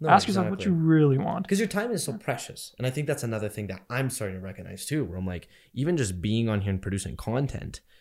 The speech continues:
Speaker 1: it takes a lot of damn time, right? Like, it's, it's a lot of time out of your day and hands.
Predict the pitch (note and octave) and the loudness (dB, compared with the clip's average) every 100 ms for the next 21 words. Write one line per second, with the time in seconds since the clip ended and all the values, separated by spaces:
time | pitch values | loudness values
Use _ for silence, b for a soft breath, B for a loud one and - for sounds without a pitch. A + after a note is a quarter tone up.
0 | _ _ _ _ _ _ _ - - A#2 | _ _ _ _ _ _ _ -6 0 2
1 | - C#3+ F#2+ F2+ A2+ A2+ - F2+ G#2 - | 2 2 2 0 0 -2 0 2 0 0
2 | B2 G3 - - _ _ _ _ _ - | 0 -2 -4 -14 _ _ _ _ _ -8
3 | F#2 A2+ - G2+ G2 G#2+ G2 G2+ D#3+ G2+ | -2 -2 -2 -2 -2 -2 -2 2 2 2
4 | F2 F#2 G2 A#2+ F2 F#2 F#2 G2+ G#2 F2 | -2 -2 -2 -2 -2 -2 0 0 0 0
5 | F2+ G#2 C3 D3 - | 0 0 -2 -4 -10